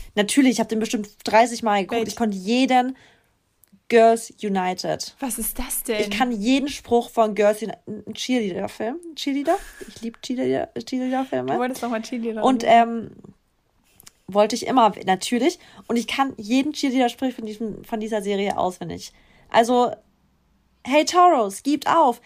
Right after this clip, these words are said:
Speaker 1: Ihr habt doch sowieso nichts drauf. Ihr seid so lasch, drum leckt uns am Arsch."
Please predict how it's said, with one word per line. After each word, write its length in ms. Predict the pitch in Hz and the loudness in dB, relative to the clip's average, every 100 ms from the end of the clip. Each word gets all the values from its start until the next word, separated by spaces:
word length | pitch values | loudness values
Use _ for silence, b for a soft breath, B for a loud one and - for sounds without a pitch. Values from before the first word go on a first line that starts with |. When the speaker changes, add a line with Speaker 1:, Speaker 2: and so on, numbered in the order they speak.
| b - | b -4
Speaker 1:
Ihr 200 | 233 220 | -2 -2
habt 180 | 208 | -2
doch 100 | 262 | -4
sowieso 540 | 269 220 220 277 254 370 | -4 -4 -4 -2 0 0
nichts 220 | 269 - | 0 -4
drauf. 160 | 208 - | -6 -4
Ihr 100 | 208 | -4
seid 500 | - 196 220 - - - | 2 4 4 0 -8 -8
so 160 | 214 | -2
lasch, 300 | 208 185 330 - - | 2 2 2 -2 -10
drum 240 | 269 254 | -6 0
leckt 240 | 302 302 | 0 0
uns 260 | 196 196 196 - | -2 -2 -2 -6
am 140 | 269 | -4
Arsch." 360 | - 330 196 | 0 0 0